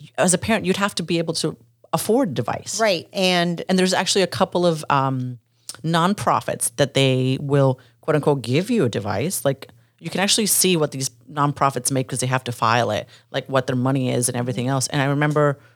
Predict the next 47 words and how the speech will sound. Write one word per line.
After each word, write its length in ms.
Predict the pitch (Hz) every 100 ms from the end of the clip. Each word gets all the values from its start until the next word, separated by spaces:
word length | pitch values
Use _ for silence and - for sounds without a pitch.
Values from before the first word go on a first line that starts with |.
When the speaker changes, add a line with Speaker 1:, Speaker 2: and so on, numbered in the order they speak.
| _ -
Speaker 1:
looking 400 | 180 180 165 -
at 320 | 131 135 -
this 140 | 151
particular, 680 | - 143 185 170 143 131 131 131
um, 240 | 120 120
I 40 | 151
don't 120 | 185
remember 180 | 190 170
the 80 | 131
name 260 | 131 135
of 140 | 120 101
it. 140 | 95
This 140 | 139 135
is 100 | 123
years 240 | 131 123
ago. 220 | 123 110
Speaker 2:
Pause, 280 | 117 180 175
pause. 300 | - 160 - - _
Speaker 1:
Uh-huh. 200 | 170 196 - _
Speaker 2:
Where 300 | 185 196 226
do 80 | 240
you 160 | 220
access 420 | 185 185 - 170 -
this 240 | 175 -
information? 640 | 170 165 156 156 147 156 - _ -
How 100 | 190
do 160 | 214
I, 120 | 202 190 -
how 140 | 220
would 140 | 240 233
I 100 | 214
go 120 | 196
Speaker 1:
I 80 | 190
wanna, 80 | 190
Speaker 2:
see 460 | - 226 208 190
Speaker 1:
I 60 | 185
wanna 260 | 156 180 190
remind 200 | 190 185
Speaker 2:
where, 200 | 185 185
Speaker 1:
myself. 560 | 185 180 185 131 - _ _ _ _ _ 190
Speaker 2:
uh, 800 | 180 175 170 165 156 60 - - -
like, 360 | 190 170 170 -
Speaker 1:
Let 140 | -
me 60 | -
Speaker 2:
uh, 20 | -
Speaker 1:
find 220 | 156 117
out. 220 | 104